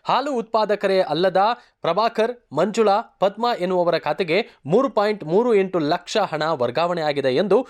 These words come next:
ಸಂಘದ ಅಧಿಕಾರಿಗಳ ವಿರುದ್ಧ ಘೋಷಣೆಗಳನ್ನ ಕೂಗಿ ಕ್ರಮಕ್ಕೆ ಆಗ್ರಹಿಸಿ ಆಕ್ರೋಶ ವ್ಯಕ್ತಪಡಿಸಿದ್ದಾರೆ.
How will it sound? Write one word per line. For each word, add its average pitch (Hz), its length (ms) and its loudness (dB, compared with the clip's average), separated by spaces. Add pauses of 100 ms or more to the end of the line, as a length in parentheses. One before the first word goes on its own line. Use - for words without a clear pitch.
(140)
ಸಂಘದ 240 380 -2
ಅಧಿಕಾರಿಗಳ 202 760 -2
ವಿರುದ್ಧ 143 260 -2
ಘೋಷಣೆಗಳನ್ನ 165 840 -2
ಕೂಗಿ 190 360 0
ಕ್ರಮಕ್ಕೆ 190 760 -2
ಆಗ್ರಹಿಸಿ 175 680 -4
ಆಕ್ರೋಶ 151 460 -4
ವ್ಯಕ್ತಪಡಿಸಿದ್ದಾರೆ. 135 1200 -2